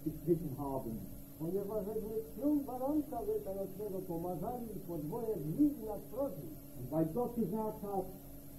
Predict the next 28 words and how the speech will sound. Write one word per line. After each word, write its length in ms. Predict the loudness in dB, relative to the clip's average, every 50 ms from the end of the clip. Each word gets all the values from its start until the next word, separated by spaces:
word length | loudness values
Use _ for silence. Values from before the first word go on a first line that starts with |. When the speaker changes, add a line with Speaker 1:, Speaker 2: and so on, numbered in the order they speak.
| -12 -10 -10 -12 -10 -10 -12 -12 -12 -10 -12 -10 -6 2 6
Speaker 1:
Jehova 440 | 8 10 10 10 10 10 8 6 6
gesagt 440 | 4 4 4 2 0 0 0 2 2
hat, 220 | 2 2 2 0 0 -6 -10 -12 -12 -10 -10 -10 -10 -10 -10 -4 -2
ich, 160 | -2 -2 -2 -6 -8 -8 -8 -2 4
wenn 180 | 4 6 6 4
ich 120 | 2 2
das 160 | 0 0 0 2 2
Blut 420 | 4 6 10 10 10 10 10 8 2 0 2
sehe, 360 | 4 6 8 8 8 8 6 2 0 -6 -10 -8 -4 -2
gehe 160 | 0 0 0 0 -2
ich 80 | -4 -4 -2
vorüber. 500 | -2 0 2 4 4 4 2 0 -2 -4 -4 -8 -10 -10 -10 -10 -6 -6
Speaker 2:
I 60 | -6
ponieważ 580 | -4 -2 0 2 4 4 4 4 2 0 0 -2 -4 -10 -10 -10 -4 4
Bóg 180 | 4 4 4 4 0 -4
powiedział, 680 | -2 0 2 4 4 4 4 4 2 2 0 0 -4 -8 -10 -12 -12 -10 -10 -10 -10 -12 -12 -12 -12 -12 -10 -10 -12 -12 -12 -12 -12 -12 -10 -10 -2 6 8
"Ujrzę 360 | 12 12 12 12 10 6 4 4 4 0 -2
krew, 240 | -2 0 0 -2 -4 -6 -8 -10 -8
wtedy 220 | -4 -2 0 2 2
minę 520 | 2 2 4 10 12 12 12 12 10 6 2 0 -2
was". 160 | -6 -8 -10 -10 -12 -10 -10 -10 -12 -12 -12 -12 -10 -4
Speaker 1:
Weil 180 | 2 4 8 12
wir 160 | 12 12 12
da 300 | 10 6 6 6 4 4
von 180 | 2 2 4
dem 160 | 4 4 4 6
Gericht 500 | 4 4 4 4 2 0 -2 -4 -4 -2
Gottes, 420 | 0 0 0 0 0 0 0 0